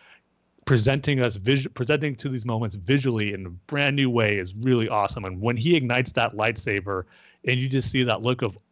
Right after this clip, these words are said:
awe and amazement on his face as he sees that blue blade ignite, and then you see kind of him picturing in his head what he can do with the lightsaber, jumping around, swinging it. I just thought, man, that's gotta be what Luke was feeling and thinking about in his head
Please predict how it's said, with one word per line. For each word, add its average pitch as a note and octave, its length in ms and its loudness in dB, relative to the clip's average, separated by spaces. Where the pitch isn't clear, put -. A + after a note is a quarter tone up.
awe C3+ 320 6
and A#2+ 200 -2
amazement A#2 580 -2
on G#2+ 160 -4
his G2 160 -6
face G#2 400 0
as G#2+ 260 -6
he A#2+ 100 -6
sees A#2+ 380 -4
that G2+ 220 0
blue A#2+ 260 0
blade A#2 360 2
ignite, G#2+ 460 0
and A2+ 120 -2
then A2+ 200 2
you A2 100 0
see A2+ 320 -2
kind A#2 220 0
of G2 80 2
him A2+ 260 0
picturing C3 320 0
in A2+ 80 -2
his G#2+ 140 -6
head A#2 220 2
what A#2+ 140 -2
he A2 80 -4
can A2 140 -8
do A#2 240 -2
with G#2+ 160 -2
the G#2+ 100 -4
lightsaber, G#2 560 -2
jumping A2 360 -2
around, G2+ 440 -2
swinging A2 440 -2
it. G2 180 -4
I B2+ 140 2
just B2+ 180 -2
thought, A2 280 -2
man, C#3 320 0
that's D3+ 340 0
gotta C#3+ 260 2
be C#3 140 -2
what B2 180 -2
Luke C3 220 -6
was A#2 120 -8
feeling A#2+ 580 -4
and A#2 180 -2
thinking B2+ 220 2
about A#2 300 2
in A#2+ 120 -4
his A2+ 160 -4
head G#2+ 340 0